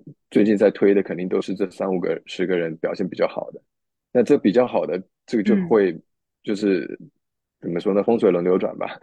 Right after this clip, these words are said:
Speaker 1: 今年比较好一些，明年就怎么样，或是可能大家都能，能，能感受到。所以就，嗯，第一个就是说，可能预期管理会想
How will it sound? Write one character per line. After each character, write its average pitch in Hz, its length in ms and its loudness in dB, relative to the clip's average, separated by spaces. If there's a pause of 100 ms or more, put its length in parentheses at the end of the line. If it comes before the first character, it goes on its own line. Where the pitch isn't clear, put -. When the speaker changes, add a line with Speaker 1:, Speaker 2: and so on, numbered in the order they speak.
(340)
Speaker 1:
今 117 120 2
年 107 240 4
比 92 80 2
较 95 120 4
好 95 240 -2
一 - 20 2
些， 95 220 0
明 87 180 -2
年 92 140 -2
就 95 100 2
怎 - 140 -4
么 - 80 -12
样， 87 120 -6 (120)
或 98 120 -2
是 90 240 0 (100)
可 - 100 -6
能 87 160 -2
大 95 100 0
家 95 80 0
都 101 120 2 (760)
能， 92 240 -4
能， 92 220 -2
能 92 160 -2
感 - 200 -4
受 101 220 0
到。 - 180 -6 (380)
所 120 100 4
以 107 60 4
就， 104 200 6 (240)
嗯， 85 200 -12 (420)
第 117 120 4
一 113 40 8
个 107 60 6
就 104 80 2
是 95 60 0
说， 98 200 2 (880)
可 - 120 -6
能 90 240 -4
预 117 100 4
期 104 160 -6
管 92 180 0
理 101 60 -4
会 - 440 -6
想 - 200 -8